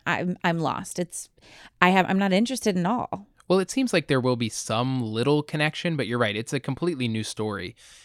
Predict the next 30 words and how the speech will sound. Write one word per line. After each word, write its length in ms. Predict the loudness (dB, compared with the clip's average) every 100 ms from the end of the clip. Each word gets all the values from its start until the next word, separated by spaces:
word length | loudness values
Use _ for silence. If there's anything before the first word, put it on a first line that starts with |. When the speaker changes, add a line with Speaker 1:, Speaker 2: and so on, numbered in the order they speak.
| _
Speaker 2:
And 100 | 2
I 60 | 4
think 220 | 4 2
that 100 | 2
if 140 | 2
you're 100 | 0
not 340 | 2 2 0 -2
interested 500 | -4 -2 -2 -4 -4
in 60 | -2
that 200 | -2 -2
and 80 | -2
you're 140 | -4
really 360 | -2 0 2 0
interested 380 | -2 -4 -6 -2
in 140 | -2 -2
the 60 |
Skywalker 800 | -4 0 2 2 0 -2 -4 -6
story, 420 | -6 -8 -6 -4
which 180 | -4 -4
is 140 | -6 -4
what 240 | -4 -6 -16 -20 -20 _ -6
the 400 | -2 0 -2 -4
original 400 | -2 -2 0 0
movies, 420 | 2 2 0 0 -4
the 120 | -8
prequels, 640 | -2 -2 0 0 0 -2 -4
and 280 | -2 -2
the 160 | -4 -6 -4
current 340 | 0 0 0
movies, 440 | -2 -2 -4 -6